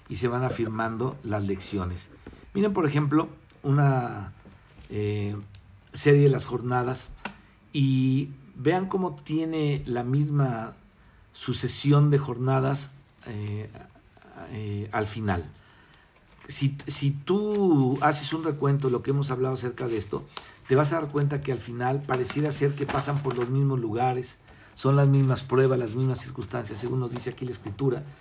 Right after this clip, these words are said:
y pareciera que se repitiera, pero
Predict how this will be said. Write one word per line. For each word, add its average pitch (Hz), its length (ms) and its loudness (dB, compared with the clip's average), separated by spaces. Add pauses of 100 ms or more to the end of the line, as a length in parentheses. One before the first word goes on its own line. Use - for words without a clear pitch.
(380)
y 180 320 -4
pareciera 147 500 -2
que 143 140 -6
se 131 160 -4
repitiera, 127 720 -2
pero 226 680 4